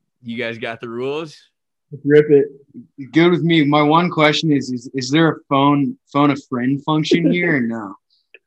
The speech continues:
Speaker 1: Uh, no. You just gotta stick to what you
Speaker 3: All
Speaker 1: know.
Speaker 3: right.
Speaker 1: No cheating here. No resources. You can't Google it.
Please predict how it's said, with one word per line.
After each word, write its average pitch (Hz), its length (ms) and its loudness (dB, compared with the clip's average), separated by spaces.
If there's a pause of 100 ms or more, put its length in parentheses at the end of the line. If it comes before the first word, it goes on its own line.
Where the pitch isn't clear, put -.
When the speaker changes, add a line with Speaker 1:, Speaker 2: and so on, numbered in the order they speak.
(140)
Speaker 1:
Uh, 127 380 -6
no. 117 460 -10 (100)
You 117 180 -16
just 113 160 -20
gotta 131 220 -14
stick 139 320 -16
to 147 140 -12
what 131 240 -10
you 123 80 -10
Speaker 3:
All 113 60 -10
Speaker 1:
know. 123 180 -2
Speaker 3:
right. 117 100 -14
Speaker 1:
No 120 160 -8
cheating 135 480 -12
here. 131 240 -12
No 123 300 -10
resources. 123 840 -12
You 117 120 -18
can't 131 280 -18
Google 123 380 -12
it. 127 260 -10